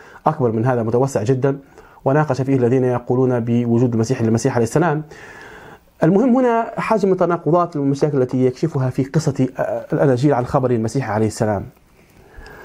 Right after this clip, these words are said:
هذه القصص إذن، إذن الأناجيل تعطينا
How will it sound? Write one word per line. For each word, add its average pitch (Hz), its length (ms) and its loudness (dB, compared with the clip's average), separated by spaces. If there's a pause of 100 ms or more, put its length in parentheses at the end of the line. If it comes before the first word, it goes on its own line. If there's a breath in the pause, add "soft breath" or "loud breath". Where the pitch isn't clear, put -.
(680 loud breath)
هذه 190 260 2
القصص 190 340 0
إذن، 190 300 2 (320)
إذن 139 300 2 (100)
الأناجيل 170 640 0 (380 loud breath)
تعطينا 135 680 2